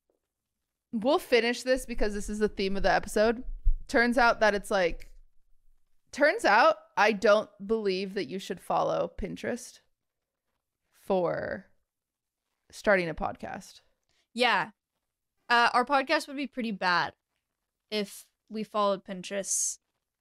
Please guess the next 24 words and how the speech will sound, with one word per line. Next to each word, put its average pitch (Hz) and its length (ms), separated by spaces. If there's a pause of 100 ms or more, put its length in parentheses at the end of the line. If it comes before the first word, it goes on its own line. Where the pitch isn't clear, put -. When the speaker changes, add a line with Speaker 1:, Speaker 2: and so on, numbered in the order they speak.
(320)
Speaker 2:
advice. 185 300
Speaker 1:
If 220 120
our 226 160
topic 226 520
of 208 180
the 214 80
day 185 280
was 175 220
if - 200
I 190 120
won 185 220
the 180 100
lottery, 160 400
I - 140
don't 214 180
know 196 160
how 202 180
to 185 80
talk 190 280
about 185 180
that 131 160
for - 100
an 147 80
hour. 117 380